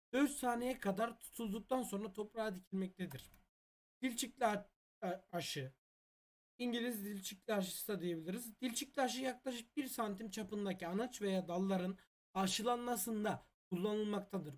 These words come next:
Bu aşı tekniğine uygun olarak yapılırsa başarı oranı yüksektir. Tutma oranının yüksek olması için en önemli şart kalem ve anacın aynı kalınlıkta olmasıdır. Anacın üst,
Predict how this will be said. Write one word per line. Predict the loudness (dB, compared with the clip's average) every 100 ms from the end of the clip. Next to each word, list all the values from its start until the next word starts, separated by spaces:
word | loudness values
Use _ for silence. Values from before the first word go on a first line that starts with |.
| 2
Bu | 4
aşı | 4 2 -4
tekniğine | -6 -6 -2 0
uygun | 0 0 4
olarak | 4 6 2 0
yapılırsa | -2 -2 -4 -2 -4 -6 -8 _ _
başarı | 0 2 4 4
oranı | 4 4 4
yüksektir. | 2 0 -2 -2 -10 -16 _ _ 2
Tutma | 2 6 6
oranının | 8 6 6 4 2 0
yüksek | 0 0 2
olması | 2 2 0 -2
için | -4 -2
en | 0
önemli | 2 2 2 2
şart | 2 0 -2
kalem | 0 2 0 0
ve |
anacın | 2 2 0 -4 -8 _ _
aynı | 4 6 4
kalınlıkta | 4 4 2 2 4
olmasıdır. | 6 4 2 -2 -10 -12 _ _ 0
Anacın | 4 4 6
üst, | 6 4